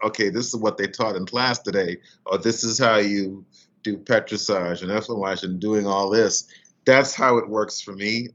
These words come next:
I have to do it. And so once I got my style down, was then able to, you know, work on another human being, and they'd be like, "Oh, okay, that's different."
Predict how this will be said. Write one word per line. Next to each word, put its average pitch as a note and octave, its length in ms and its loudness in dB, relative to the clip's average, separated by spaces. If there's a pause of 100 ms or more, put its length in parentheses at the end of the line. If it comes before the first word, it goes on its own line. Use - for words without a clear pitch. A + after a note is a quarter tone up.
I A2+ 80 -2
have A#2 300 -2
to G#2+ 100 -8
do G#2+ 360 -4
it. G2 200 -6 (1040)
And A2 200 -2
so G#2+ 680 0 (340)
once B2+ 320 0
I B2 140 6
got A#2 460 2 (540)
my G2+ 200 -8
style C3 520 2
down, F2+ 600 -6 (240)
was F#2+ 240 -6
then G#2+ 420 -2
able G2+ 380 -4
to, - 140 -10 (180)
you G2+ 120 -4
know, E2+ 520 -6
work G2+ 340 2
on F#2+ 440 -2
another G2+ 200 -2
human F#2 300 -2
being, F#2+ 520 2 (380)
and F#2 140 -2
they'd F#2+ 160 -2
be G2+ 100 0
like, F2+ 300 0
"Oh, G2 200 -2
okay, A#2 460 0 (300)
that's G2 300 0
different." G#2+ 480 -2